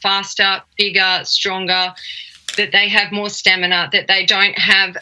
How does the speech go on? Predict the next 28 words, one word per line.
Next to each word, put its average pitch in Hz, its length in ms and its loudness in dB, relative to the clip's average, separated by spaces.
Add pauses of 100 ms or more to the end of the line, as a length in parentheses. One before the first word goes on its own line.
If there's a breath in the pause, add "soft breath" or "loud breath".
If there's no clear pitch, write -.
the 185 120 -2
benefit 208 680 0
of 180 280 -6 (100)
testosterone, 185 760 -2
which, 202 340 0
I 190 100 0
mean, 185 360 0
let's, - 420 -4 (340 loud breath)
let's 220 260 -2
admit 220 280 0
it, 208 160 -2
fellas, 208 320 -2
like, 180 160 -2
testosterone 247 640 -2
is 240 220 -2
a 247 80 -4
wonder 269 280 -2
drug, 190 300 -2 (180)
and 226 160 2
you 262 120 4
guys 226 240 2
get 180 120 0
a 175 60 -4
dose 180 320 0
of 175 80 -2
it 156 240 2
at - 180 0
conception, 220 720 0